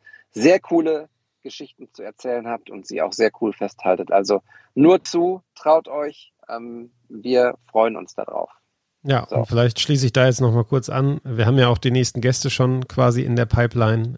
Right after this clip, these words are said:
Speaker 2: Ähm, ich glaub, ohne dass ich da jetzt, äh, zu hohe Erwartungen, äh, schüren, äh, muss oder möchte, äh, ich glaub, da kann man sich auch sehr drauf freuen,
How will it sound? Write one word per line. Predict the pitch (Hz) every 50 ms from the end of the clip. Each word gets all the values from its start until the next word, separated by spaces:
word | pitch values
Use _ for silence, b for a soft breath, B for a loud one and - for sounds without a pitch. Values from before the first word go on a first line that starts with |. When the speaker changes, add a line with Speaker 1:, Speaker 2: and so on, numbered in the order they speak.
| - -
Speaker 2:
Ähm, | 104 101 104 104 104 104 107 110 110 117
ich | 107
glaub, | - 117 110 107 107 - - -
ohne | 113 107 113 113 104
dass | 107 107
ich | 101 -
da | - 110 104
jetzt, | 104 104 - - - _ _ _ _ _ _ _ _ _ _
äh, | - 104 107 107 104 104
zu | - - 127 117 95
hohe | 117 117 117 113
Erwartungen, | 110 104 113 104 107 113 - 117 113 113 110 110 - -
äh, | 123 113 113 113 113 110
schüren, | - - - 120 117 113 110 110 110 127 -
äh, | 117 107 110 113
muss | 104 107 120 113 -
oder | - - 113 107
möchte, | 104 110 113 - - - 117 110 - -
äh, | - 104 107
ich | -
glaub, | - 110 98 -
da | 107 101
kann | - 104
man | 104 107
sich | 107 107 101 113
auch | 110 107
sehr | - 113 110 104
drauf | 104 107 107 -
freuen, | - - 110 104 107 107 107 104